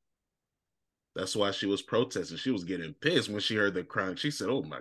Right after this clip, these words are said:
God, this shit's gonna take over the world. This is too good and catchy." She knew. That's why she was going at Death Row so hard. They were the biggest label in rap. She was smart.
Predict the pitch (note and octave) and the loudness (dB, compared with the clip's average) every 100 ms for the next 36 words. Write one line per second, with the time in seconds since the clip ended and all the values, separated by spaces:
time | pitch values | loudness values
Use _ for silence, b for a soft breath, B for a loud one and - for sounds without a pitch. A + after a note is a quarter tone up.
0 | - C#3 - D#2 D#3+ - G2 F#2 F#2 F2+ | -2 2 2 2 0 0 -2 -4 -6 -2
1 | A2+ G2 G2+ G2 F#2+ F#2 B2+ E3 F#2+ C3 | -2 0 0 0 0 2 4 4 2 2
2 | D3 F#2+ - F3+ F3+ A2 F#2+ F#2 F#2+ F#2+ | -2 -4 0 2 2 2 2 0 -2 -2
3 | G#2 G2 - F2+ F2 - - - C#3 A#2+ | 0 0 0 -6 -8 -10 -6 0 2 4
4 | A2+ F2+ E2+ - _ - - _ _ _ | 2 -2 -8 -14 _ -20 -20 _ _ _
5 | - C3 F3+ C3 F3 C#3+ B2+ C#3+ C3+ A#2+ | 2 6 6 6 8 8 8 8 10 8
6 | G#2+ C#3+ C3 C#3 D#3+ - B2 C#3+ E3 A#2+ | 8 4 6 4 4 4 2 4 4 4
7 | C#3 C3 A#2 C3+ C3+ C#3+ C3+ D#3 C#3+ C#3+ | 4 4 4 2 2 0 2 4 4 2
8 | C3+ D#3 G3 - _ _ _ _ - D#3 | 2 2 0 -6 _ _ _ _ 2 6
9 | D#3 - D3+ G#3 B2+ | 6 4 2 0 -2